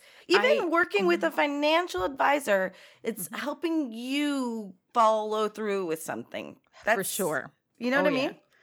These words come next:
Speaker 2: Um, yeah, what I was saying, I'm, I'm remembering what, what you're talking about, about older generations adopting me, kind of.
Speaker 1: Yeah.
Speaker 2: I, I know when I was in my, like, late twenties, actually, no, like,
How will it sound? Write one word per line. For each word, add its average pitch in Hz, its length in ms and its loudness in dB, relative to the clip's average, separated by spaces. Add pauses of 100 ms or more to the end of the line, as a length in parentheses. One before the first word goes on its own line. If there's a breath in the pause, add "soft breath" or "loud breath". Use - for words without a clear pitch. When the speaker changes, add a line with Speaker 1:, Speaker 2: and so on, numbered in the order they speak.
(360 soft breath)
Speaker 2:
Um, 196 320 -2 (680)
yeah, 247 260 4 (220)
what 220 280 2
I 240 180 6
was 247 220 2
saying, 220 560 -2
I'm, 208 240 2
I'm 208 120 2
remembering 240 400 2
what, 180 300 0 (220)
what 170 280 -2
you're 180 100 -2
talking 170 360 -4
about, 175 180 2
about 156 240 -2
older 165 240 -2
generations 170 640 -6
adopting 160 580 -2
me, 185 460 -8
kind 226 240 -2
of. 247 180 -4 (220 loud breath)
Speaker 1:
Yeah. 285 240 0
Speaker 2:
I, 240 460 4
I 262 160 4
know 320 160 0
when 254 100 -2
I 254 140 0
was 277 160 -6
in 247 60 -2
my, 196 100 -4
like, 165 200 -2
late 175 460 -4
twenties, 165 960 -10
actually, 480 260 0
no, 202 280 4
like, 147 220 -4